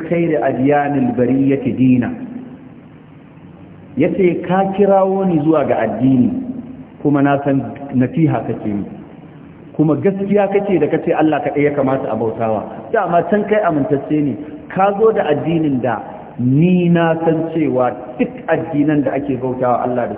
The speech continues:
su, wannan addinin naka shine mafi ficin addini." A, saboda aqidar ahlus sunna wal jama'a ba a iya in ka zo nan, to, ka fi wanda bai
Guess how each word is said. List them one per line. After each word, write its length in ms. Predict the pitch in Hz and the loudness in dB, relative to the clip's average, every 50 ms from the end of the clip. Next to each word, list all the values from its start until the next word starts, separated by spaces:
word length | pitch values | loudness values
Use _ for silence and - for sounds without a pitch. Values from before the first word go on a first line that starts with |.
| - | -10
su, 60 | - 117 | -8 -4
wannan 320 | 120 147 156 151 139 139 120 | -2 0 0 0 0 -2 -2
addinin 440 | 131 127 120 - 135 135 131 120 120 | -2 -4 -4 -2 -2 -2 0 0 -2
naka 260 | 123 123 120 - 110 | -2 -4 -4 -6 -6
shine 240 | - 139 135 127 120 | -4 -4 -4 -2 -2
mafi 300 | 117 117 120 - 113 107 - - - - - | -2 -4 -6 -6 -8 -10 -10 -12 -14 -12 -10
ficin 320 | 107 107 107 - - 147 151 | -8 -8 -6 -2 -2 -2 0
addini." 440 | 135 117 101 95 98 113 110 104 101 92 - - - - - - - - - - - - | -2 -4 -6 -6 -6 -6 -4 -4 -6 -8 -10 -14 -16 -16 -18 -20 -20 -20 -20 -18 -10 -8
A, 120 | 113 131 147 | -6 -4 0
saboda 240 | 175 170 160 151 - | 2 2 2 2 0
aqidar 400 | 131 - - 208 196 185 180 - | -2 -4 -2 -2 0 0 0 0
ahlus 320 | 160 170 170 165 147 - | 0 0 0 0 -2 -4
sunna 240 | - 160 160 151 151 | -4 -2 -2 -2 -2
wal 80 | 147 | 0
jama'a 320 | 147 143 147 143 143 127 117 | -2 -2 -2 -2 -2 -4 -4
ba 160 | 113 123 123 123 - | -2 -2 -4 -4 -4
a 160 | 117 123 - 151 | -6 -6 -2 0
iya 240 | 156 156 151 147 147 180 | 2 2 2 2 0 -2
in 100 | 190 196 | -4 -4
ka 140 | 190 - 196 | 0 0 0
zo 160 | 175 190 190 | 2 2 2
nan, 180 | 190 190 190 185 | 2 2 0 0
to, 100 | 190 196 | 0 -2
ka 240 | - - - 170 180 175 | -2 -2 0 0 0 2
fi 80 | 175 180 | 2 2
wanda 300 | 190 190 196 185 180 151 | 2 2 2 2 2 2
bai 160 | 123 135 127 | 4 2 2